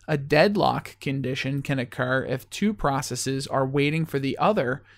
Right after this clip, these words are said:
to release the resources. Since they are both waiting for the other, they will essentially be waiting indefinitely. Concurrent transactions are not risks, however, the result of a concurrent transaction could be a threat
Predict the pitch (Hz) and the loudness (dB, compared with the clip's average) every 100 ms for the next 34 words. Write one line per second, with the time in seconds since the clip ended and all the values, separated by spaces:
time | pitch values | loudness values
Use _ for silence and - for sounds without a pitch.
0 | - 165 151 139 131 127 - 135 165 185 | -6 0 4 4 2 -4 -4 0 0 0
1 | 131 120 - - - - _ - _ _ | -2 -4 -6 -6 -8 -10 _ -20 _ _
2 | - 139 131 - 139 135 139 139 143 143 | -4 0 0 2 2 4 2 2 2 0
3 | 135 135 135 135 123 131 165 123 131 - | 0 2 0 -2 0 2 4 2 -2 -2
4 | 131 139 143 139 139 165 165 123 135 135 | -2 0 0 0 0 0 0 -2 -2 0
5 | 139 135 135 113 131 131 160 - - - | 2 2 2 -2 -2 -2 -2 -4 -8 -8
6 | - - _ _ _ _ _ - 180 170 | -10 -12 _ _ _ _ _ -2 0 4
7 | 240 285 170 151 143 143 143 160 135 131 | 6 6 2 0 2 2 2 2 -2 0
8 | 135 135 143 - 139 190 135 139 - - | 0 2 2 2 2 4 4 0 -6 -8
9 | 160 147 170 160 147 135 139 135 139 147 | -2 4 4 6 4 2 0 -2 4 4
10 | 220 - 135 131 127 127 135 127 127 - | 4 2 -2 -2 -4 -4 -2 -2 -2 -4
11 | 123 123 123 - - 127 - 196 180 151 | -4 -2 -4 -6 -4 -6 0 0 2 0
12 | 135 - 156 180 143 - | -2 -4 2 4 4 -2